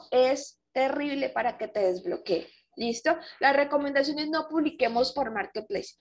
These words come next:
no lo hagamos. Para eso tenemos la opción de grupos que nos ha servido muchísimo, que tenemos muchísimo más espacio para publicar y para atraer mayor público objetivo. Entonces, muy importante, no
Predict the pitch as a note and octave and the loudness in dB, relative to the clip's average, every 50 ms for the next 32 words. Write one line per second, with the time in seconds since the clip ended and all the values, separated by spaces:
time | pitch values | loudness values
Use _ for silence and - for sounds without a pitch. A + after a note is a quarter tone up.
0 | _ _ _ A#3 A#3+ B3+ C4+ C#4+ E4 E4+ - - B3+ C4 A#3+ A3+ A3 G#3 G3+ G#3 | _ _ _ -4 0 2 4 4 4 2 0 0 0 2 4 6 6 4 4 4
1 | G#3 F#3 - - - - - - - - _ _ - A3+ A#3+ A#3 A3+ A#3+ D4 D4+ | 2 2 2 0 -4 -12 -14 -14 -14 -18 _ _ 2 4 4 6 4 4 0 -2
2 | D#4+ D4+ C4 A#3+ A#3+ B3 C#4 C#4+ - - C#4 A#3+ A3 A3+ A#3+ B3+ D4 D4+ D4 D#4+ | -4 -4 -4 -4 -4 -4 -4 -4 -4 -4 -4 -2 -2 -4 -4 -4 -6 -4 -2 -2
3 | E4+ E4+ - C#4 B3 A#3+ A#3+ A#3 G#3 - C#4+ B3+ B3+ A#3+ C4 C4 C4 C4+ C4+ C4+ | -2 -2 -2 -2 -2 -2 -2 -4 -2 -2 0 0 0 0 0 0 0 0 0 -2
4 | C4+ C4 - B3 C4 C4 - C#4+ D4 - - - A#3 - A3 A3 G#3+ G#3 A3 A#3 | -6 -6 -6 -4 -6 -4 -6 -6 -6 -4 -4 -4 -4 -4 -4 -4 -4 -4 -6 -6
5 | B3 C4 A#3+ - - - A#3 A3+ A3+ A#3 A#3 A3 G#3 G#3+ A3 B3 - - C4+ C4 | -8 -6 -8 -8 -8 -8 -8 -6 -6 -4 -4 -4 -6 -6 -6 -8 -4 0 0 0
6 | B3+ C4+ B3+ - C4+ C4+ B3 A#3 - A3+ A3+ G#3+ G#3 G3 - A3+ B3+ C#4 E4 - | 0 0 -2 0 2 2 2 0 0 -4 -8 -8 -8 -4 2 2 2 2 2 0
7 | - - - - - - - B3+ - B3 B3 A#3+ A#3 A#3 A#3 A3+ A3 A3 G#3+ G#3+ | -10 -16 -18 -18 -10 -6 -4 0 4 6 6 6 6 6 4 4 6 6 4 2
8 | A3+ A#3 A#3 A#3 B3 A#3+ A#3+ - - B3 A#3+ A#3+ A#3 - - - A#3 A3+ A3+ A3 | 0 0 0 0 0 0 -2 -2 -6 -6 -4 -4 -6 -6 -2 2 4 6 6 4
9 | A3 - - - G3 F3+ - - F#3 E3+ - - - - - - - - - - | 2 -2 -8 -8 -8 -8 -4 -4 -4 -4 -4 -6 -12 -20 -20 -20 -20 -20 -14 -10
10 | G#3 A3 A3 - G#3+ A3 A3 A3+ A#3+ B3+ - - - _ _ - B3 C4+ D4 D4+ | -10 -8 -4 -2 -2 0 0 0 -2 -4 -6 -10 -20 _ _ -12 -6 -4 -2 -2
11 | D#4+ E4 D#4 - A#3 A#3 - - A3+ G#3+ G3 - - - - _ - C4+ D4+ E4 | -2 -2 -2 -2 -4 -2 0 0 0 0 0 -4 -8 -12 -12 _ -8 -2 0 2
12 | E4+ F4 F#4 F#4+ F#4 - | 2 2 2 0 -4 -8